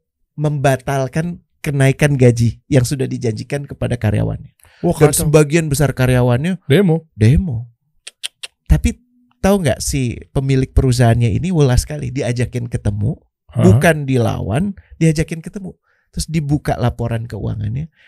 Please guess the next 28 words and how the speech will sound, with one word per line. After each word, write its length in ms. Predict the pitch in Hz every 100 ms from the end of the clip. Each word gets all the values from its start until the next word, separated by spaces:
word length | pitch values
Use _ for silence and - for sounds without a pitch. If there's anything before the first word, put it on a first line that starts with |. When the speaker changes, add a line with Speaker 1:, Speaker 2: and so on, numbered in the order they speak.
| _
Speaker 1:
bahwa 260 | - 127 131
kalau 240 | 135 135
saya 220 | - 208
memberikan 560 | 170 127 113 - - -
kenaikan 480 | 113 107 107 110 107
gaji, 480 | 87 76 131 170 - _ _ _ _
artinya 800 | 110 - - 90 - 120 160 - _ _ _ _ _ _ _ _ _
perusahaan 440 | 139 131 110 104
ini 220 | 65 101
berpeluang 560 | 160 120 - 110 113 117
tutup. 240 | 156 - - _ _ _ _ _ _ _ _ _ _ _ - 143 147 156 160
Speaker 2:
Oke, 380 | - - 139 -
ih, 140 | 165
berani 260 | 117 110 107
banget 360 | 107 185 185 190
tuh. 120 | 175 _
Speaker 1:
Dan 300 | - 131 123 -
dia 180 | 127 170
Speaker 2:
Mantep 100 | 156
Speaker 1:
bilang 280 | 143 165
Speaker 2:
juga. 80 | 190
Speaker 1:
kalau 180 | 135 131
ada 160 | 117 117
ide 300 | 117 120 110
lain, 280 | 104 135 180
solusi 360 | 143 127 127
lain, 300 | 123 131 180
silahkan. 560 | - 208 233 - 170